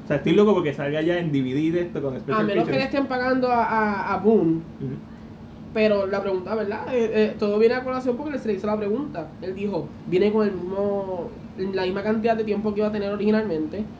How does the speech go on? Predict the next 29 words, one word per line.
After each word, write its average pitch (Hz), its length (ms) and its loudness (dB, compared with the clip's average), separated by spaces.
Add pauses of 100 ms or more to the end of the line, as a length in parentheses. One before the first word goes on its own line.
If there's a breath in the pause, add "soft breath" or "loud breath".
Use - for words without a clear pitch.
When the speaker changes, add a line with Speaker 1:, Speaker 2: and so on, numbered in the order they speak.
(200)
Speaker 2:
No 185 140 2
se 208 120 -2
le 214 100 6
hicieron 214 300 4
cambios, 170 440 -2 (340)
no 185 100 -2
se 196 100 0
le 202 60 6
hicieron 202 280 4
reshoots. 202 560 -2
Viene 190 280 2
como 226 200 4
realmente 190 380 0
se 214 60 6
supone 190 260 2
que 170 100 -4
saliera. 180 400 0 (960 loud breath)
La 233 120 4
pregunta 233 460 4
que 247 120 0
yo 208 100 0
hago 185 240 -2
es, 131 240 -6 (400)
¿será 226 240 2
tan 277 180 -2
buena 240 300 0 (340)
que 202 80 2
Disney 214 300 4
dijo, 208 380 2